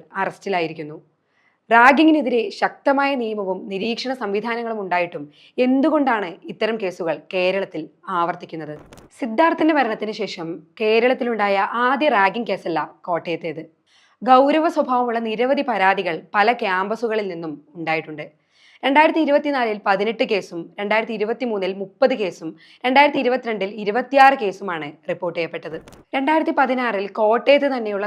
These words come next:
നാട്ടകം ഗവൺമെന്റ് പോളിടെക്നിക് കോളേജിൽ റാഗിങ്ങിന്റെ ഭാഗമായി ഒന്നാം വർഷ വിദ്യാർത്ഥിയെ സീനിയർ വിദ്യാർത്ഥികൾ ചേർന്ന് അമിതമായി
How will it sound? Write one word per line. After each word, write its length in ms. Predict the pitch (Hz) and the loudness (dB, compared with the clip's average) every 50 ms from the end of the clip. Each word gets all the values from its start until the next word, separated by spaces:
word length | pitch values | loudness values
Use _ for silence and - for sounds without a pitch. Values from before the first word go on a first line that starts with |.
| 208 208 | -4 -4
നാട്ടകം 460 | 196 202 202 202 202 233 220 240 240 233 202 | -4 -4 -4 -4 -4 -4 -4 -4 -4 -4 -2
ഗവൺമെന്റ് 480 | 208 196 190 196 208 214 220 233 233 208 | -2 -2 -2 -2 -4 -4 -6 -6 -4 -2
പോളിടെക്നിക് 560 | 226 196 190 190 196 190 202 196 196 180 165 | -2 -2 0 -2 -4 -6 -8 -10 -10 -8 -6
കോളേജിൽ 360 | 190 175 165 160 156 165 156 - - - - - - - - 220 | -6 -4 -4 -6 -8 -10 -14 -16 -16 -20 -20 -20 -10 -2 2 2
റാഗിങ്ങിന്റെ 540 | 226 233 247 262 262 285 285 277 262 277 226 240 | 4 4 4 4 2 0 0 0 0 0 0 -2
ഭാഗമായി 500 | 220 196 190 202 202 196 185 175 175 196 - _ _ _ _ - - 233 | -4 -4 -4 -4 -4 -4 -4 -4 -6 -8 -10 _ _ _ _ -6 -4 -2
ഒന്നാം 300 | 233 240 262 277 294 311 285 | 0 2 2 2 2 2 2
വർഷ 160 | 277 - - 262 240 | 0 -2 -4 -6 -6
വിദ്യാർത്ഥിയെ 480 | 208 185 208 202 196 202 196 190 196 208 190 - | -4 -4 -4 -4 -4 -4 -2 -2 -2 -4 -4 -6
സീനിയർ 440 | 226 226 233 247 254 277 285 285 233 233 | -6 -4 -2 -2 0 0 0 0 -2 -2
വിദ്യാർത്ഥികൾ 460 | 175 190 202 196 196 - 196 190 185 - | -2 -2 -2 -2 -2 -4 -4 -6 -6 -6
ചേർന്ന് 240 | 180 160 151 165 185 - - - - - - - 208 226 | -8 -8 -8 -10 -10 -12 -14 -20 -20 -12 -6 -2 -2 0
അമിതമായി 520 | 247 262 233 302 285 285 262 240 233 | 2 2 2 2 2 2 0 0 -2